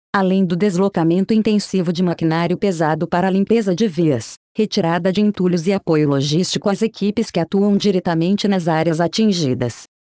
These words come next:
O coronel informou ainda que policiais penais do Departamento Penitenciário de Minas Gerais foram mobilizados para reforçar a fiscalização dos detentos que participam das atividades de limpeza das vias urbanas,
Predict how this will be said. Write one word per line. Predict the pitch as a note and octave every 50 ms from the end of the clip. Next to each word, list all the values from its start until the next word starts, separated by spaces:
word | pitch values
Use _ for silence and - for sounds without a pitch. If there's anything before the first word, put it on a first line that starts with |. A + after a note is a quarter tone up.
| _ -
O | G3
coronel | - G3+ F#3+ G#3+ G#3+ F3+ E3 E3 E3 D#3+ E3
informou | D#3 C3+ - G3+ G#3 F#3+ F3+ F#3 F#3+
ainda | F#3 F3 F3 F3+ F3+ F#3+ F#3
que | - - F#3
policiais | - F#3+ F3+ F3+ E3 - - F#3+ F3+ F#3 F#3 -
penais | - G#3 G3+ F3+ E3+ F3 F#3 F#3+ F3
do | E3+ G#3+
Departamento | F#3+ G#3 G#3 G#3 - D#3+ E3+ - E3 D#3+ D#3+ E3+ F#3 F3+ -
Penitenciário | - A3+ G#3 G3+ G3 - F3 D#3+ - - E3 D#3 D#3 D#3 F#3
de | E3+ F3+ F#3+
Minas | F#3 G3 G#3+ G3+ G#3 G3+ F3
Gerais | F#3+ G#3 G3 F3+ F3+ E3+ - -
foram | - G3+ F#3+ G3
mobilizados | G#3 G3+ F3+ G3 G3 F#3+ F3 D3 D#3 D3 D#3 D#3+ D#3 E3 - -
para | - F3 E3+
reforçar | D#3 D3 F#3 E3+ - F3+ D3 - - F#3+ F3+ F3
a | E3+
fiscalização | - - A#3+ A#3+ - - A#3+ A3+ G#3+ F#3+ F#3+ G#3 F#3+ - - F#3+ F3
dos | D#3+ E3 D3
detentos | C#3+ F#3 F3 - F#3 F3+ F3 - B3 -
que | - -
participam | G#3+ - F#3+ F#3+ - - F3 D#3 - - F3 - F#3+ F3+
das | E3 F3+ F3 D#3 F3
atividades | E3+ - - F#3 F3 E3+ C#3+ D#3+ D#3+ E3 D3+ E3 D#3+
de | - - F3
limpeza | F3 G3 G3 - A3 A#3 G#3 G3 E3+
das | E3+ F3+ E3+ E3+
vias | D#3 F3+ G3+ G3+ G3 F#3 F3+
urbanas, | G#3 G3+ F3+ F#3 E3 D#3 D#3 E3 E3+ - -